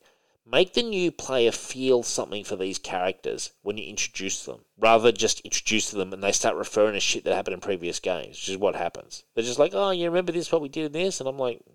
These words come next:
"No, I don't even know who you're talking about. It means nothing to me whatsoever." Okay. And then, you know, uh, the Dandelion character is actually pretty cool, but, uh,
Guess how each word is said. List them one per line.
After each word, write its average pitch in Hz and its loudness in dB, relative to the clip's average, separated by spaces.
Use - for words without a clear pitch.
"No, 120 2
I - 0
don't 120 6
even 123 -2
know 117 6
who 120 4
you're 165 8
talking 113 6
about. 104 8
It - -10
means 110 -2
nothing 127 0
to 120 -2
me 110 0
whatsoever." 92 4
Okay. - -6
And 101 2
then, 95 2
you 92 -8
know, 73 -12
uh, 92 -2
the 113 2
Dandelion 185 8
character 95 0
is 85 -2
actually 82 -6
pretty - -10
cool, 82 0
but, 110 6
uh, 196 -8